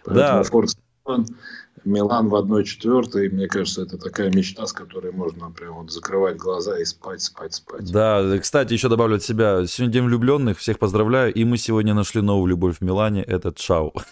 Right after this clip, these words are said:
Speaker 2: <laughs> Вот на этом и закончим так.
Speaker 1: <laughs> Я бы даже сказал, что Пьоли её искал почти целый год.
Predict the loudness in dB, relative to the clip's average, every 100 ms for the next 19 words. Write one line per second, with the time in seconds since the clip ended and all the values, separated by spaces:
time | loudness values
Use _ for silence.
0 | -10 -4 -2 -2 -4 -6 -2 0 0 -4
1 | -6 -2 -2 -4 -12 -4 0 0 0 0
2 | -2 -2 -6 -10 _ -14 -2 -2 -2 -10
3 | -10 -4 0 4 4 4 0 2 0 2
4 | 0 2 0 0 0 0 0 0 0 -2
5 | -4 -2 2 2 2 0 0 -2 -4 -6
6 | -10 -8 -8 -10 -12 -16 -14 -12 -14 -16
7 | -14 -12